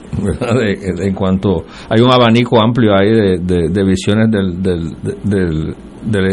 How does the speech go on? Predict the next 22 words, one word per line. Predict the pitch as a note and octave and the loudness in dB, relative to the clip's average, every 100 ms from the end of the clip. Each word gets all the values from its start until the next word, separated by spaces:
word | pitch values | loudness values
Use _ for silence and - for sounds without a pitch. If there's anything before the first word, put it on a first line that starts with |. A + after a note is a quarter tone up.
| - | -2
en | G2 F2+ | -2 0
cuanto | F#2+ F#2+ | 0 0
al, | F#2+ - | -2 -4
a-, | - F2 G2+ | -4 -2 -2
al | A2+ | -2
estatus. | - G2+ F2+ B2+ - - - - - - - - | 0 -2 0 -2 -6 -10 -20 -20 -18 -18 -14 -4
Eh, | G2 F#2 E2+ F2+ - - - - - - - - - - - | 0 2 2 0 -4 -10 -20 -20 -20 -20 -20 -18 -18 -16 -6
hay, | A2 G2+ G#2 A#2+ - | -2 0 2 0 0
hay | G#2 | -2
compañeros | G2+ A#2 A#2+ A2 A2 A#2+ | 0 0 2 2 2 0
que | A#2 | 0
piensan | G2+ F#2 G#2 B2 G#2 G2+ - - - - - - - - - - - - - - - - | 0 0 0 0 -2 -2 -8 -18 -20 -20 -18 -18 -18 -18 -18 -16 -16 -16 -16 -16 -16 -14
que | - A2 | -4 0
el, | G2 F#2 F2+ E2+ - - - | 2 2 0 -4 -8 -18 -6
el, | - F#2+ F2+ F2 F2 - F#2+ A#2 - | -2 0 0 -2 -4 -4 -4 -4 -2
el | G#2+ G#2 | 0 2
ela | A2+ A#2+ | 2 2
como | B2+ A2 G#2 | 2 2 2
está | - - - A#2 G2+ C3 - - - - - - - - - - - - - - - - - - - - - - | -2 -6 0 2 2 -2 -10 -20 -20 -20 -20 -20 -20 -20 -20 -18 -18 -18 -16 -16 -16 -16 -16 -16 -14 -14 -8 -4
es | G2 - | -2 0
un | A2+ A2+ A2 A2 | 2 4 4 4
destino. | A2 G#2+ - C3 G#2+ F2 B2 | 2 -2 -2 0 2 2 0